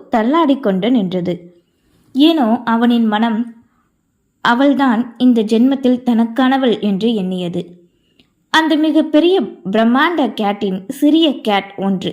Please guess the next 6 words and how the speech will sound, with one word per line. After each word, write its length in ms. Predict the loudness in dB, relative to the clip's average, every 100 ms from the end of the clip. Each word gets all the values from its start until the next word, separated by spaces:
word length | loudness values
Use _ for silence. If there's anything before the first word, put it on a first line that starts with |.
| -6
திறக்க, 340 | -4 -4 -2 -2 -2 -6 -16 _ _ _ _ _ _ _ _
அதிலிருந்து 640 | 0 2 2 2 2 -2 -2 -6 -10 _ _ _ -2
மெல்லிய 460 | 0 0 0 -2 0
காட்டன் 460 | 0 0 0 -2
சுடிதார் 460 | 0 -2 0 -2 -2
அணிந்து 380 | -4 -4 -2 -2